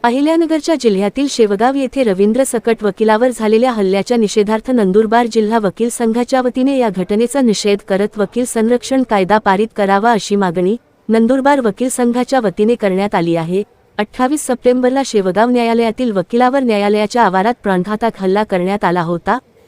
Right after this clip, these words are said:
अशा वकिलांवर अनेक घटना घडत आहेत, मात्र वकील संरक्षण कायदा नसल्यामुळे वकिलांच्या जीवाला धोका असल्याने तात्काळ वकील संरक्षण कायदा पारित करावा या मागणीसाठी नंदुरबार वकील संघाच्या वतीने निषेध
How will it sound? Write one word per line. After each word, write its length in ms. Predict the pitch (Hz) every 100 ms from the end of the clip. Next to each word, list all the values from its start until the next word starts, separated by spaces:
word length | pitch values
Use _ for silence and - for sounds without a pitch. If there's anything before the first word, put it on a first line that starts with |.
| -
अशा 260 | 220 269
वकिलांवर 560 | 262 226 254 254 254 254
अनेक 300 | 202 220 202
घटना 320 | 190 208 247
घडत 320 | 185 170 170
आहेत, 280 | 170 165 202 - _ _ _
मात्र 320 | 214 208 262 254
वकील 300 | 214 269 269
संरक्षण 540 | 240 208 220 - 254 226
कायदा 260 | 190 190
नसल्यामुळे 580 | 220 185 208 220 233 254
वकिलांच्या 560 | 220 170 214 233 233 262
जीवाला 400 | 214 196 196 214
धोका 320 | 175 170 220
असल्याने 480 | 196 - 180 170 202 - _ _ -
तात्काळ 360 | 220 208 262 262
वकील 280 | 214 262 269
संरक्षण 540 | 240 226 226 - 254 233
कायदा 260 | 190 180
पारित 300 | 208 196 202 -
करावा 300 | 196 196 220
या 120 | 240 240
मागणीसाठी 680 | 196 170 214 - 208 240
नंदुरबार 520 | 214 185 220 226 240 214
वकील 280 | 185 226
संघाच्या 500 | 240 226 208 226 254
वतीने 340 | 220 180 208 247
निषेध 360 | 220 - 196